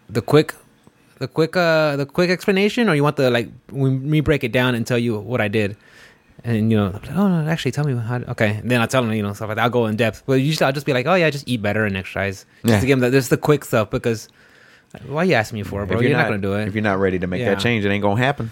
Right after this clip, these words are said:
Speaker 1: Exactly.
Speaker 2: That's it.
Speaker 1: For sure. Um, as for T V, uh, you guys didn't talk about it last episode or the last two episodes, but, uh,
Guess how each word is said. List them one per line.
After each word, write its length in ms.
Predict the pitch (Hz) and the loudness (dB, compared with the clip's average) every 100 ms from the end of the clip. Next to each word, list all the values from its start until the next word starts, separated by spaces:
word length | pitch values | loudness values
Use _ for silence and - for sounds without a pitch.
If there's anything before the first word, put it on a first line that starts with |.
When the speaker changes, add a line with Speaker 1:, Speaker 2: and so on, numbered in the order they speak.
| - | -8
Speaker 1:
Exactly. 420 | 104 101 98 95 | -6 -4 -4 -2
Speaker 2:
That's 220 | 90 104 104 | -2 0 0
it. 240 | 139 - - _ _ | 0 -2 -8 _ _
Speaker 1:
For 280 | _ 104 110 | _ -12 -12
sure. 180 | - 104 - - - - - - - - - - - | -12 -16 -14 -16 -16 -20 -20 -20 -20 -20 -20 -12 -2
Um, 580 | 127 127 135 135 135 131 | 2 4 4 4 2 0
as 120 | 139 | -4
for 180 | - 170 | 0 -2
T 260 | - 175 147 | 0 0 2
V, 420 | 160 175 202 180 - - _ - | 2 4 2 -2 -8 -20 _ -4
uh, 340 | 113 110 107 - _ _ _ _ _ _ _ _ _ _ _ _ _ _ _ _ _ _ - | 0 0 -2 -6 _ _ _ _ _ _ _ _ _ _ _ _ _ _ _ _ _ _ -6
you 100 | 180 | 0
guys 140 | 214 247 | 2 2
didn't 200 | 214 185 | 0 0
talk 200 | 170 165 | -2 0
about 220 | 165 170 | 0 0
it 100 | 165 | -2
last 1300 | 127 135 143 143 160 170 180 175 - - - - - - | -2 0 2 2 2 0 -4 -8 -12 -12 -14 -16 -12 -6
episode 480 | 185 - 196 190 - | -6 -4 -4 -4 -4
or 120 | 147 | -4
the 60 | 135 | 0
last 180 | 143 - | 0 0
two 60 | |
episodes, 360 | 160 165 175 165 | -4 -2 -2 -2
but, 260 | - 127 - - | -2 -2 -2 -2
uh, 420 | 123 113 110 | 2 2 0